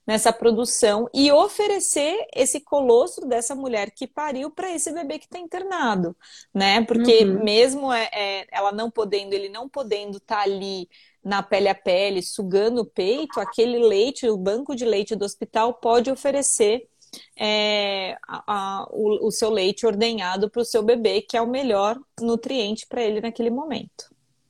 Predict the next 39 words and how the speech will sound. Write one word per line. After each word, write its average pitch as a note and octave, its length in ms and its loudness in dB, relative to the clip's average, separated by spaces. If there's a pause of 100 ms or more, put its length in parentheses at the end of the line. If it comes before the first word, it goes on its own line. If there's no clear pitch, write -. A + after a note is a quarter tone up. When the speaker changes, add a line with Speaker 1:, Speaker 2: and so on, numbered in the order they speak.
(140)
Speaker 2:
É, F#3 140 8
eu F#3 240 12
e A3 80 10
a G#3 100 8
Laura G3+ 300 8
também A#3 320 2
pra A#3+ 140 2
falar, A#3 400 6
né, G#3 120 8
Laura, F#3+ 380 8
que G#3 540 8 (560)
Speaker 1:
Tiveram G3 480 10
Speaker 2:
bebês G#3+ 400 6
de G#3+ 60 6
U - 40 -
T G#3 60 10
I - 20 -
Speaker 1:
bebês B3+ 80 8
Speaker 2:
mamam D#4 300 12
Speaker 1:
prematuros. E4+ 260 6
Speaker 2:
e C4+ 100 10
mamam C#4+ 520 10
bem. A3 440 6
E G3+ 140 -4
já A3+ 160 4
vi G#3+ 160 2
que A#3 60 -4
teve C4 240 0
muito C4+ 160 4
que - 60 -10
comentou, C4+ 600 6
foi G#3 160 10
o G#3 60 8
meu A#3+ 260 6
caso, E3+ 500 4
mas E3+ 160 2
é F#3 80 6
possível F#3+ 440 2
amamentar. F#3+ 580 6